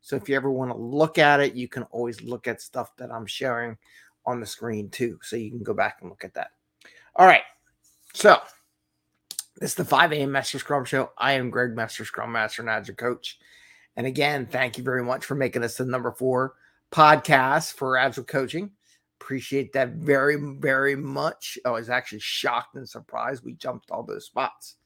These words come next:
It's good to be ranked with all those other good, um, podcasts out there. Um, and we do this, we talk about Scrum and Agile, very practical and tactical.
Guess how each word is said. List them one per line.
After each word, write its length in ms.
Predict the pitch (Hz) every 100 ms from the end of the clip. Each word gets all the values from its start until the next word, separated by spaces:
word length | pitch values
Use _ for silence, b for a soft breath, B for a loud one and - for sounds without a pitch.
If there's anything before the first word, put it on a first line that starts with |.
| b b b b b
It's 120 | -
good 180 | - 143
to 60 | 120
be 180 | 127 120
ranked 400 | 113 139 117 120
with 100 | 110
all 160 | 123
those 200 | 123 107
other 200 | 123 117
good, 260 | 101 113 113 -
um, 380 | 107 104 98 107 _ _
podcasts 600 | - 117 - 110 110 -
out 180 | 104 104
there. 220 | 110 110 _ _ b b b b b -
Um, 520 | 123 127 123 113 101 - _ _ -
and 120 | 135
we 120 | 139
do 120 | 131 147
this, 480 | 151 - - - -
we 100 | 135
talk 240 | 165 156
about 160 | 151 151
Scrum 300 | - 147 160
and 100 | 147
Agile, 260 | 170 151
very 220 | 120 127 127
practical 500 | 127 127 - - 139
and 80 |
tactical. 560 | 123 117 110 - 160 160